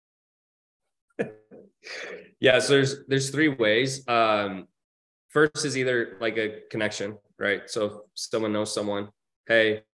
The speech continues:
you know, this is Tanner. He's legit. He don't wanna waste your time. He just wants to ask a few questions. Can you do that?"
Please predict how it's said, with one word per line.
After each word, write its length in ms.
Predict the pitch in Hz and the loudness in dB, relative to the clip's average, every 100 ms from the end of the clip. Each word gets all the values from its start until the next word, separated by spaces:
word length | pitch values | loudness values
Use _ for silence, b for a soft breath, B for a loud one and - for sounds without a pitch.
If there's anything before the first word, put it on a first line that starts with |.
| - - _ _ _ _ _ | -18 -18 _ _ _ _ _
you 60 | 107 | -2
know, 180 | 104 104 | 0 0
this 200 | 107 110 | -2 -4
is 60 | |
Tanner. 580 | 110 113 107 107 107 107 - | -2 0 2 2 0 -4 -10
He's 160 | 107 | -4
legit. 400 | 107 101 104 98 | -2 2 2 2
He 60 | 107 | 2
don't 100 | 107 | -2
wanna 160 | 107 104 | -2 -2
waste 220 | 104 - | -2 -4
your 80 | 104 | -6
time. 380 | 101 101 104 | -4 -2 -2
He 60 | 104 | -4
just 140 | 101 | -6
wants 160 | 104 104 | -6 -6
to 100 | 101 | -6
ask 160 | 101 107 | -6 -8
a 40 | |
few 200 | 101 98 | -8 -6
questions. 760 | 104 101 - 101 98 98 - - | -4 -4 -4 -6 -6 -8 -10 -8
Can 140 | 107 | -6
you 80 | 101 | -4
do 160 | 101 101 | -2 -2
that?" 320 | 98 101 | -2 -4